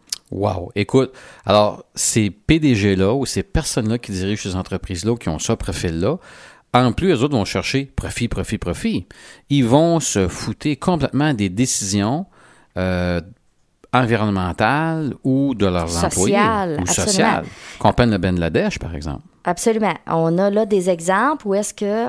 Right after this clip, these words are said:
Speaker 2: on va partir d'ici pour aller produire là-bas et parce qu'il y a des normes beaucoup moins sévères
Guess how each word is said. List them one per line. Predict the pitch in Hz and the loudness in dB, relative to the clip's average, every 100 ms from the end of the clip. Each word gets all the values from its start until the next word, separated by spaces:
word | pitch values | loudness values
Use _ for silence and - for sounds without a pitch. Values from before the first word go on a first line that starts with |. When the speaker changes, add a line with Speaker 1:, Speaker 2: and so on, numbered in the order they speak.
| - | -4
Speaker 2:
on | 185 | -4
va | 165 170 | 0 0
partir | 175 170 - - 190 | 0 0 -2 -6 -4
d'ici | 165 - - 226 311 | -4 -2 -2 -2 -2
pour | - 170 | -2 -2
aller | 165 175 | -2 -2
produire | - 180 160 196 180 | -2 -2 0 -2 -2
là-bas | 180 156 175 190 294 - - - - - | -2 0 0 2 -2 -6 -14 -20 -18 -2
et | 202 208 254 | 0 2 0
parce | - 208 - | -2 -2 -2
qu'il | 208 | -4
y | |
a | 180 175 | -2 -2
des | |
normes | 180 196 208 | -2 -2 -2
beaucoup | 175 170 196 | -4 -4 -4
moins | 180 175 175 180 | -2 -2 -2 -4
sévères | - 196 160 165 170 214 277 202 | -4 -4 -2 -2 -2 -4 -4 -6